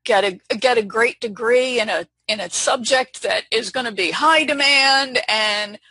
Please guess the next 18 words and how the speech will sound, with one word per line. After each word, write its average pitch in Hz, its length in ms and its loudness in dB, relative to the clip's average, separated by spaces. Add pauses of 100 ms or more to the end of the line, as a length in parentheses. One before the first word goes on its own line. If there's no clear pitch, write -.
follow 311 440 0
the 285 140 -8
rules 277 460 -6
of 214 120 -20
corporate 285 500 -8
life. 247 580 -2 (1040)
You're 403 160 0
even 311 280 2
bilingual 277 640 2
and 277 100 -2
have 254 160 2
all 254 120 2
this 240 180 -4
tech - 300 -2
background, 214 680 -2
and 226 160 -6
you 214 80 -10
still 202 680 -2